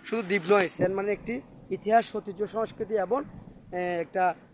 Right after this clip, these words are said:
সামরিক শক্তি এবং একটা আঞ্চলিক ভূখণ্ড রক্ষার একটি মিশন। তো দিন শেষে সেন্ট মার্টিন, এ, এ, প্রাকৃতিক সৌন্দর্য, সেন্ট মার্টিনের যে আঞ্চলিক ভূখণ্ড, সেন্ট মার্টিনের যে, এ, রক্ষার যে মিশন, দিন শেষে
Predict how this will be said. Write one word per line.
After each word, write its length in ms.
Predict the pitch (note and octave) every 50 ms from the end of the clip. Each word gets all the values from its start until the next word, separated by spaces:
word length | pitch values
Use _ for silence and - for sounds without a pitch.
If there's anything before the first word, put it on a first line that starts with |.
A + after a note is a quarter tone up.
| -
সামরিক 400 | - - - G#3 G#3+ A3+ A3+ A3
শক্তি 400 | - - B3 - - - C4 C4
এবং 400 | - - G#3 F#3 F#3 G#3 G3+ G3 F#3+ - - - - - -
একটা 220 | F3+ - - A3
আঞ্চলিক 400 | G3 G3 F#3+ - - G3+ G3 F3
ভূখণ্ড 320 | E3+ G#3 - A3 A#3 A3+ A3+
রক্ষার 380 | A3 G#3 F#3+ - - A3 A3+
একটি 220 | G3+ F3 - - G#3+
মিশন। 440 | G3+ F#3+ - - C#4 C#4+ - - - - - - - - - -
তো 320 | - F3 F3 E3+ E3+ E3 D#3
দিন 120 | D#3 F3+ F#3
শেষে 300 | - G#3+ G3+ G3+ G#3+ F#3+
সেন্ট 280 | - - F#3 F#3 F#3+
মার্টিন, 280 | F#3+ F#3 F3+ G#3 A3 A3 - - - - - - - - -
এ, 280 | F3 F3+ F3+ F3 F3 E3+ - - - -
এ, 140 | F3 F3 E3+ -
প্রাকৃতিক 340 | F#3 F#3 F3 - - G3 -
সৌন্দর্য, 440 | - G#3+ G#3 G3 G#3 F3+ F#3+ A#3 G#3+
সেন্ট 240 | - G3 F3+ F#3
মার্টিনের 340 | F#3 F#3 F3+ G3 G3+ G3 F3
যে 220 | D#3+ F#3 F#3 F3+ D#3+ - - - - - -
আঞ্চলিক 340 | F3 F3+ - F3+ F3+ F3+ D#3+
ভূখণ্ড, 420 | D3+ F3+ - F#3+ G#3+ G#3+ G#3 A#3 A#3+ - - - - - -
সেন্ট 220 | - - F#3 F#3 F#3+
মার্টিনের 320 | F#3+ F#3 F#3 G3 G3 F#3+
যে, 240 | D#3+ F3+ F#3 F3+ E3+ - - - - - - - - -
এ, 300 | E3+ E3+ E3+ E3+ E3+ E3 E3 E3 E3+
রক্ষার 380 | F3 F3 - - - G3+ F#3 E3
যে 160 | E3+ F#3 F3+ D#3+
মিশন, 380 | D#3 F3 F3 F3 - A3 B3+ D#4 - - - - - - _ _ _ _ _ _ _ _ - D#3
দিন 120 | E3 F3
শেষে 320 | E3+ - E3+ - G3+ G#3